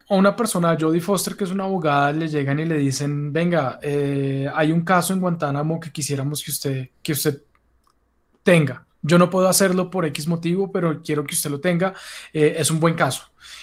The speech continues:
Y se pone a investigar sobre la vida y sobre una persona que está en Guantánamo y que lleva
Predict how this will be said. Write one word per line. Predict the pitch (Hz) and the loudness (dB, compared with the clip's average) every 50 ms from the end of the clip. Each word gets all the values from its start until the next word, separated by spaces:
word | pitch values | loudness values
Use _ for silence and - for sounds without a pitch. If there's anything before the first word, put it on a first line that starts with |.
| - | -6
Y | - 160 | -4 -2
se | 131 165 | -2 0
pone | 170 175 175 175 | 2 2 2 2
a | |
investigar | 180 190 208 202 - 220 196 180 165 147 | 2 2 0 0 0 0 2 2 2 0
sobre | - 165 165 175 185 | 0 -2 -2 -2 0
la | 185 170 | 0 0
vida | 156 147 143 143 139 143 151 - _ _ - | 0 0 0 0 0 -2 -4 -8 _ _ -10
y | 160 | -8
sobre | 135 - 156 151 143 | -4 -2 0 0 2
una | 139 139 135 | 0 0 -2
persona | 135 170 165 - 147 139 135 135 | -4 -6 -6 -6 -4 -6 -6 -6
que | - | -6
está | 160 - - | -6 -6 -4
en | 139 131 | -4 -4
Guantánamo | 127 135 135 135 160 151 143 143 143 156 | -4 -4 -2 0 0 0 2 0 -2 -4
y | 160 | -6
que | 160 156 | -6 -6
lleva | 139 139 135 131 135 139 139 143 - | -4 -2 -2 0 2 2 2 2 0